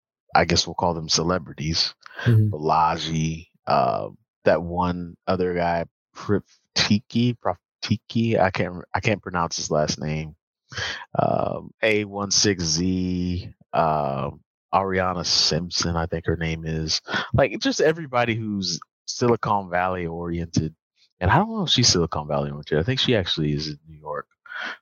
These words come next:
Speaker 1: But, um, they're just really pumping Solana the same way in which they did eos.
Speaker 2: Hmm.
Speaker 1: Right, eos was supposed to be the sa-, the end all be all and the saving grace to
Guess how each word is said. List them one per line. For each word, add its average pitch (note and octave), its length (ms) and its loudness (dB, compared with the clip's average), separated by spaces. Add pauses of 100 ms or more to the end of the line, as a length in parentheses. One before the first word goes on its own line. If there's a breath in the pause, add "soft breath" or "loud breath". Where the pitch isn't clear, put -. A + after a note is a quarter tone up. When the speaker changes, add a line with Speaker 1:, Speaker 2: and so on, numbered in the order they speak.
Speaker 1:
But, E2+ 360 2 (340)
um, F2 440 0 (140)
they're C#3 120 4
just D#3 260 2
really A2 340 0
pumping F2 600 -4 (280 loud breath)
Solana A#2 520 2
the F#2 60 -12
same A2+ 300 2
way G#2 100 0
in G2 120 -6
which F#2+ 180 -4
they E2+ 140 0
did E2 280 0
eos. - 540 0 (600)
Speaker 2:
Hmm. A#2 160 6 (640)
Speaker 1:
Right, D#2 220 2
eos G2 420 0
was F2+ 100 -6
supposed F2+ 360 -4
to E2 80 -10
be E2 420 0 (360 loud breath)
the F2+ 160 0
sa-, G2+ 460 4
the G2 200 -2
end G#2+ 180 -2
all F#2+ 140 0
be F#2+ 200 -4
all F2+ 300 0
and E2+ 100 -4
the E2+ 80 0
saving F2+ 380 4
grace F2+ 440 2
to E2 360 0